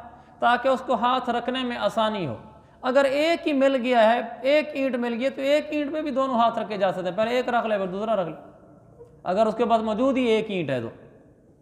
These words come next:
दो ईंटें मंगवा ले। अस्पतालों में बहुत ज़्यादा पेश आता है कि वहाँ मरीज़ों को पानी के इस्तेमाल से मना किया होता है, जो सीरियस किस्म के मरीज़ होते हैं।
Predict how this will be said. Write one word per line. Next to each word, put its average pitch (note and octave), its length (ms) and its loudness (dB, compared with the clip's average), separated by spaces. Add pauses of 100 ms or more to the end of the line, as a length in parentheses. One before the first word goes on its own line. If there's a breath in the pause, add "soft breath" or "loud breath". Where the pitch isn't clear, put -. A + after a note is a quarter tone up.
(720 soft breath)
दो C4 280 6
ईंटें C#4 260 0
मंगवा C#4+ 300 0
ले। D4 120 0 (160)
अस्पतालों A#3+ 520 -2
में B3+ 220 -4
बहुत B3 180 -2
ज़्यादा A#3+ 240 -4 (120)
पेश A#3 280 -4
आता A3+ 220 0
है G#3 120 0
कि A3 140 -6
वहाँ G#3 200 0
मरीज़ों G#3 320 0
को G#3 120 -6
पानी G3+ 280 0
के G#3+ 80 -6
इस्तेमाल G3 340 0
से G3 80 -6
मना G#3 220 -2
किया G3 160 0
होता G3 120 0
है, G3 60 0
जो F#3 100 -4
सीरियस G3+ 460 -4
किस्म F#3+ 240 -4
के F#3+ 80 -2
मरीज़ F3+ 240 0
होते D#3+ 200 -4
हैं। D#3 180 -6